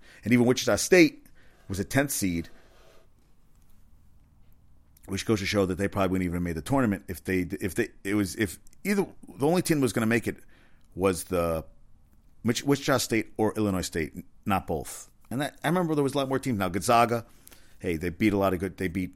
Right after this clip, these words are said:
a lot of good teams this year. They deserve to be in, but I still have them getting beat by Northwestern.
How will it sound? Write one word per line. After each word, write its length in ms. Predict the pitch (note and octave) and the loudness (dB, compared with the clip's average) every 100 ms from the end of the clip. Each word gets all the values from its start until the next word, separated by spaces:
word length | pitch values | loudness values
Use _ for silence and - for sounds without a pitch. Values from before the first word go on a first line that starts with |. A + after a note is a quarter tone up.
| - - | -14 -6
a 60 | |
lot 160 | F#2 F#2+ | -2 0
of 80 | F2 | -2
good 120 | E2+ | -4
teams 240 | G2 F2 | -4 -6
this 160 | F2+ - | -6 -4
year. 200 | F#2+ F2+ | -4 -4
They 120 | G2 | -4
deserve 280 | F#2+ F#2 E2+ | -4 -4 -6
to 80 | E2 | -6
be 160 | F2 | -6
in, 160 | F2+ E2+ - | -6 -8 -10
but 160 | E2+ - - - - - - - | -12 -12 -20 -20 -20 -20 -20 -12
I 40 | |
still 220 | - F#2 | -6 -4
have 160 | E2+ D2+ | -4 -6
them 80 | D2+ | -8
getting 220 | C#2+ C#2 | -8 -8
beat 220 | D2+ C#2 - - | -10 -12 -16 -20
by 120 | C#2+ | -16
Northwestern. 600 | C#2+ C2 D2 C2+ - A1 | -14 -14 -12 -12 -12 -16